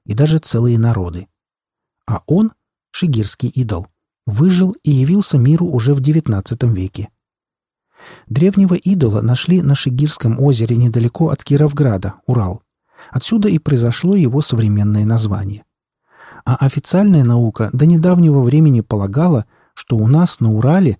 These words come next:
до прихода Ермака был полный провал. Вот где-то там, в Египте, Вавилоне, Греции, пирамиды, календари, цивилизации, одним словом. А здесь медведи, лес да горы.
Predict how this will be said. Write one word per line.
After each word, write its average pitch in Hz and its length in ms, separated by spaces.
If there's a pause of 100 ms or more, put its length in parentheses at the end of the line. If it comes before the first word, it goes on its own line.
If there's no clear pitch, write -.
(100)
до 131 140
прихода 107 460
Ермака 107 580
был 131 220
полный 117 420
провал. 95 460 (800)
Вот 127 180
где-то 147 340
там, 170 480
в 113 80
Египте, 123 840
Вавилоне, 120 680
Греции, 107 640 (400)
пирамиды, 123 600
календари, 104 680 (300)
цивилизации, 117 680
одним 107 280
словом. 104 420 (540)
А 131 80
здесь 175 440 (320)
медведи, 139 720
лес 135 380
да 101 120
горы. 98 360